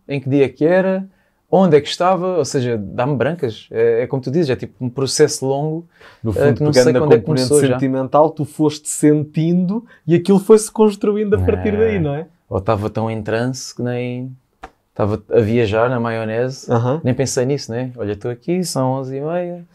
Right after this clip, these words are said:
Speaker 2: E tá, a ótima hora
Speaker 1: Foi
Speaker 2: para
Speaker 1: ótima
Speaker 2: compor,
Speaker 1: hora.
Speaker 2: foi agora aqui.
Speaker 1: Yeah, sou mesmo zero nisso, não, não, não.
Speaker 2: Certo.
Speaker 1: E sou zero pessoa de estar a filmar no momento em que estou a compor, ou seja, gostava de ter o making of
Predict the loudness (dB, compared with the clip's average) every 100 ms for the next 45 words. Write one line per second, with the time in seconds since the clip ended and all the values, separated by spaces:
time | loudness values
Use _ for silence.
0 | _ -2 0 4 6 6 6 6 6 4
1 | 6 6 4 2 2 2 2 2 4 4
2 | 4 6 4 2 0 -2 0 0 0 -2
3 | -2 -2 -6 -8 -6 0 0 0 -2 -6
4 | -10 -10 -10 -10 -2 2 2 0 -12 -8
5 | -4 -2 2 2 0 -2 -2 -2 0 0
6 | 0 -2 -4 -2 -4 -6 -8 -6 -8 -6
7 | -6 -6 -8 0 0 0 -4 -4 -6 -8
8 | -16 _ _ -4 0 2 2 2 0 0
9 | 0 0 -2 2 2 2